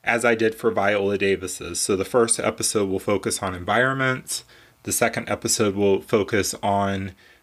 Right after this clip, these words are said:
racism, um, homophobia, that sort of stuff. Third episode will focus on trauma and mental health. And the final, uh, episode will be the hopeful episode where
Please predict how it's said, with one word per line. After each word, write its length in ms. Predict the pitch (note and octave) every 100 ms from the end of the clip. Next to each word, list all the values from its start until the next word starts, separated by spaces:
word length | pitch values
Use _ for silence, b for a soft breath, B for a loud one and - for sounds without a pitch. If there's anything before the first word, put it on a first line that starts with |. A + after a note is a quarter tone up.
| _ -
racism, 1400 | G#2+ B2+ C#3 - C3+ A2+ B2 A#2+ A#2+ A#2 A#2 A#2 A#2
um, 500 | G2+ F#2+ F#2+ F#2 F#2+ -
homophobia, 920 | - A#2 A2+ A#2+ A2+ G#2+ G#2+ G#2+ G#2
that 200 | G2 G#2
sort 240 | - G#2+
of 60 | G#2
stuff. 480 | - G2+ G2+ - - b b b b -
Third 240 | B2 B2
episode 760 | B2+ A#2+ A2+ B2 A#2 A#2 A2+ G#2
will 300 | G#2 G#2 G#2
focus 500 | - G#2+ - G#2 -
on 240 | - G2
trauma 560 | F#2 B2+ A2 A2+ A#2 A2+
and 140 | G#2 G2+
mental 280 | G2+ -
health. 400 | G2 C3 D3 D#3 B B B B
And 280 | A#2 G#2+ G#2+
the 180 | G#2 G2+
final, 680 | - B2 B2+ B2+ A#2+ A#2+ -
uh, 220 | G#2+ G#2 -
episode 560 | G#2+ - - A2 G2+
will 540 | G2+ G2+ G2+ G2 G2 -
be 220 | G2+ G#2 G#2
the 140 | G2+
hopeful 440 | C#3 C#3 - D3+
episode 560 | A2+ - - - A2 G#2
where 520 | G#2 G2+ G2+ G2+ G2+